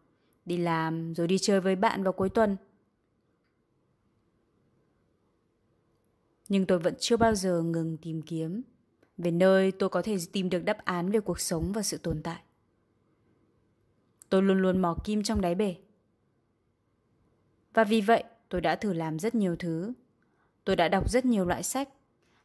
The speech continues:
Tôi đã nghiên cứu bút tích học, giải mộng, xem chỉ tay và chiêm tinh học, triết học phương Đông, triết học phương Tây. Tôi làm với tất cả mong muốn tìm ra tôi là ai. Thậm chí tôi đã theo tất cả các tôn giáo khác nhau.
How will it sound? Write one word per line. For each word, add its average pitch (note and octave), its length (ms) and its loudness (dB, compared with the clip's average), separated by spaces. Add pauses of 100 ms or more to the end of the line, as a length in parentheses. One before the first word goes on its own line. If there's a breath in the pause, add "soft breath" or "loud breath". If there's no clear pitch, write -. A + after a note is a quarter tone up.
Tôi F#3 100 -2
đã E3 140 2
nghiên F3+ 220 2
cứu E3+ 180 -2
bút G3+ 120 2
tích A3+ 240 0
học, F3+ 380 -4 (400)
giải E3+ 320 -2
mộng, E3+ 240 0 (840)
xem G3 220 0
chỉ F#3 180 -2
tay F#3+ 320 2
và F3+ 100 0
chiêm G#3 240 -4
tinh G#3+ 160 -2
học, G3+ 380 -2 (520)
triết B3 200 2
học G#3 140 2
phương F#3+ 260 -2
Đông, F#3 360 0 (120)
triết A3+ 180 -6
học F#3+ 120 -4
phương F3+ 260 -6
Tây. F#3 340 -4 (1200)
Tôi G#3 140 4
làm F#3 320 4
với F#3 80 -2
tất C#4 180 -2
cả B3 100 2
mong F#3+ 280 0
muốn F3 260 0
tìm F#3 200 -2
ra F3 340 -2 (420)
tôi E3 360 0
là E3 140 -8
ai. F#3 320 -6 (1200)
Thậm G3+ 180 4
chí F3+ 360 -2
tôi G#3+ 140 0
đã F#3 120 4
theo G3+ 200 -2
tất B3+ 200 -2
cả A3 80 4
các G#3 240 -4
tôn F#3 200 0
giáo E3+ 220 0
khác B3 180 -6
nhau. B3 320 2